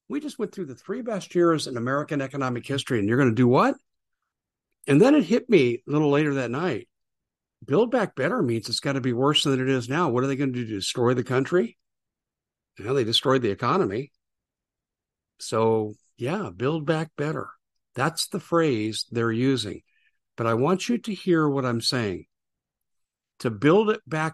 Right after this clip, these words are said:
better from where it is means it has to be worse than what it is right now, which means they have to do something proactively. Or if they knew an asteroid was coming, okay, and they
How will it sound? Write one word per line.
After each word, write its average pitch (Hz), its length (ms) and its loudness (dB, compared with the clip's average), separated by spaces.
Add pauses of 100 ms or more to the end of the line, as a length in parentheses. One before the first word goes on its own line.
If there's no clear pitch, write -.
(140)
better 147 320 -2
from 117 280 -8
where 120 240 -2
it 117 60 -4
is 131 300 -4
means 113 280 -6
it 113 100 -16
has 120 260 -8
to - 80 -18
be 113 120 -4
worse 123 380 -2
than 104 180 -4
what 110 140 0
it 110 120 -2
is 107 200 -2
right 107 240 -2
now, 104 280 -6 (1800)
which 117 200 -2
means 117 400 0 (140)
they 139 140 2
have 135 300 -4
to - 80 -12
do 127 240 0
something 107 600 -6 (560)
proactively. 120 840 0 (960)
Or 285 120 6
if 262 100 -2
they 302 120 0
knew 240 180 4
an 139 100 0
asteroid 117 500 -8
was 101 160 -10
coming, - 300 -12 (280)
okay, 117 140 -4
and - 80 -14
they - 120 -20